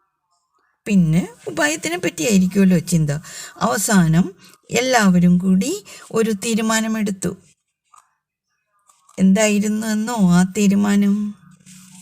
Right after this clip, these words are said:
രാജഭടന്മാർ ആ കുഞ്ഞിനെ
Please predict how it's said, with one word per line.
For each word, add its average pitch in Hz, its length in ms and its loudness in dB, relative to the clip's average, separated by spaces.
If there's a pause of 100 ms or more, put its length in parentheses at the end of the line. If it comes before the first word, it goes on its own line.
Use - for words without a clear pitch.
(720)
രാജഭടന്മാർ 180 1300 -2 (420)
ആ 190 140 2
കുഞ്ഞിനെ 165 760 0